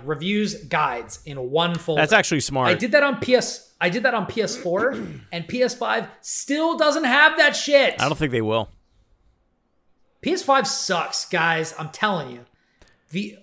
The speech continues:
Speaker 1: the only way that it is better than the P S four is in just the performance of the box. Everything else sucks.
Speaker 2: Game base.
Speaker 1: P S four is one of my favorite, is one of my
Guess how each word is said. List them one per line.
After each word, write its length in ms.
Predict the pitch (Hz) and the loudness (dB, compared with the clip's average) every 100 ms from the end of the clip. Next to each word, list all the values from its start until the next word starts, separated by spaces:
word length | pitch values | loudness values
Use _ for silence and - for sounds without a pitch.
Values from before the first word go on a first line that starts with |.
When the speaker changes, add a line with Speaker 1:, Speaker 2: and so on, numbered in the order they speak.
| - | -12
Speaker 1:
the 280 | 170 214 - | -10 -8 0
only 420 | 240 277 294 320 | 4 4 0 -6
way 300 | 269 233 247 | -2 2 2
that 160 | 220 202 | 0 -4
it 60 | |
is 140 | 196 165 | -6 -4
better 260 | 185 190 | -2 -2
than 100 | 202 185 | -2 -6
the 60 | |
P 160 | - 190 | -4 -4
S 120 | 196 | -4
four 320 | - 185 196 202 | -4 -2 -2 -2
is 200 | 185 160 | -4 -4
in 140 | 165 | -6
just 280 | 127 160 - | -6 -8 -6
the 80 | 160 | -10
performance 540 | 151 - 160 156 151 | -10 -8 -8 -8 -8
of 120 | 156 | -10
the 60 | 139 | -12
box. 380 | 120 131 - - - _ _ - | -10 -10 -10 -16 -20 _ _ -6
Everything 500 | 190 208 240 220 226 | -2 0 0 0 -2
else 500 | - 180 196 202 - | -2 -2 -2 -4 -8
sucks. 760 | - - 165 139 - - - - _ _ _ _ _ _ - - | -10 -10 -10 -12 -12 -12 -12 -18 _ _ _ _ _ _ -12 2
Speaker 2:
Game 280 | 160 151 | 4 4
base. 440 | 127 110 104 - - | 4 2 2 -4 -4
Speaker 1:
P 120 | 285 | 0
S 100 | 349 | 0
four 180 | 339 320 | 0 0
is 100 | 220 | 0
one 100 | 262 | 0
of 60 | 254 | 2
my 140 | 226 | 0
favorite, 640 | 220 240 247 226 247 240 - | 2 2 2 2 0 -2 -8
is 120 | 180 | -8
one 60 | 214 | -6
of 20 | |
my 140 | 185 | -6